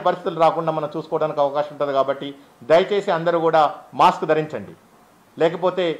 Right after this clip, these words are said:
తప్పకుండా కూడా ఎవరైతే ఎన్ఫోర్స్‌మెంట్ అథారిటీస్ ఉన్నాయో వాళ్ళు వెయ్యి రూపాయలు ఫైన్ చేయడం జరుగుతుంది. అలాగనే అన్ని రకాల పని ప్రదేశాలలో, అలాగనే అన్ని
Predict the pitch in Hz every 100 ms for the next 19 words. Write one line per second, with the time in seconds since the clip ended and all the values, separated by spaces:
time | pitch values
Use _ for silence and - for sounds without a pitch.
0 | - - 147 185 185 185 175 170 160 175
1 | 165 160 165 190 - 170 165 156 156 156
2 | 151 151 147 135 - - 139 156 131 113
3 | - 143 165 170 165 156 127 - 147 156
4 | 160 156 156 151 135 151 170 185 - _
5 | - - 160 190 196 190 170 - - 160
6 | 202 226 208 196 196 185 170 170 160 156
7 | 151 139 123 107 92 _ _ _ _ _
8 | _ - 151 185 185 180 180